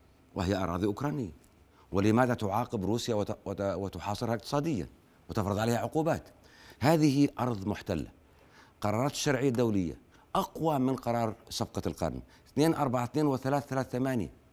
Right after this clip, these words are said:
لا يجوز احتلال أراضي الغير بالقوة. أيهما أقوى؟ قرار ترامب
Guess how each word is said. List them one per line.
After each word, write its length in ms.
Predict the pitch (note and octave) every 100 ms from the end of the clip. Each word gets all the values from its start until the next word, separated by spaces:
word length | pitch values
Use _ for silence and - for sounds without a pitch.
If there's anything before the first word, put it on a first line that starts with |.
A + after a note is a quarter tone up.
| _ - - -
لا 260 | G#2 D3 D#3+
يجوز 300 | D3 E3+ C3
احتلال 440 | - C3+ D3 C#3+
أراضي 340 | - C3+ C3+
الغير 280 | B2+ A2+ C3+
بالقوة. 480 | A#2+ - C#3 A#2 B1 - - _ - - - - _ A2+
أيهما 480 | C3+ F#3 F#3 E3+
أقوى؟ 300 | F3+ - D#2 - - - - -
قرار 280 | A2 D3 C3
ترامب 420 | - D3 F3